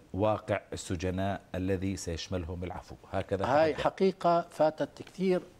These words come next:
Speaker 2: من يعني أصحابين القرار، إنه عادة إحنا المعلومات الموجودة أمامنا هي اللي بتحدد خط مسارنا.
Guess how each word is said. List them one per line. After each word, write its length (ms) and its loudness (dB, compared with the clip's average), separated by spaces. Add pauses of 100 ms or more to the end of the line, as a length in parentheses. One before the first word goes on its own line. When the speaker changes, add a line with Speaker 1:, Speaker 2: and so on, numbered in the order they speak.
(140)
Speaker 2:
من 260 2 (400)
يعني 280 2
أصحابين 560 2
القرار، 600 2
إنه 380 0 (400)
عادة 400 2 (320)
إحنا 280 0 (380)
المعلومات 540 -2
الموجودة 520 -10
أمامنا 380 -12 (720)
هي 100 8
اللي 120 6
بتحدد 460 0
خط 320 -2
مسارنا. 460 0